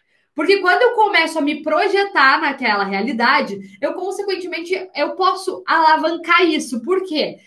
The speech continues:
Porque eu passo a me ver diferente e as outras pessoas passam a me ver diferente também. Então, é uma cadeia, é um ciclo, é tipo um dominó.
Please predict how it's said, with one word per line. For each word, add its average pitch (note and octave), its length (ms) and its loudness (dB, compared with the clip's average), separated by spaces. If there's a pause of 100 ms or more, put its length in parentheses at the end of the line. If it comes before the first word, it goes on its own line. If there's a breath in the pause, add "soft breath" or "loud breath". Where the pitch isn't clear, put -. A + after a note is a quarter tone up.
(200 soft breath)
Porque D4 520 0 (160)
eu G#4+ 340 2
passo D4+ 320 0
a - 20 -2
me C4 140 -2
ver A#3 160 4
diferente D4 640 -2 (640)
e C#4+ 120 0
as D4+ 220 2
outras F4 360 4
pessoas D4 440 -2
passam C#4 460 -2
a C4+ 60 2
me C4+ 140 -2
ver A#3+ 180 0
diferente A#3 520 -4
também. A3 380 -4 (320 loud breath)
Então, D#4+ 680 0
é D4 140 4
uma F4 220 2
cadeia, D#4 480 2
é D4+ 60 0
um F#4 60 -2
ciclo, D#4+ 320 -2
é C#4+ 140 2
tipo D#4+ 280 -8
um E4+ 60 -4
dominó. F4 640 0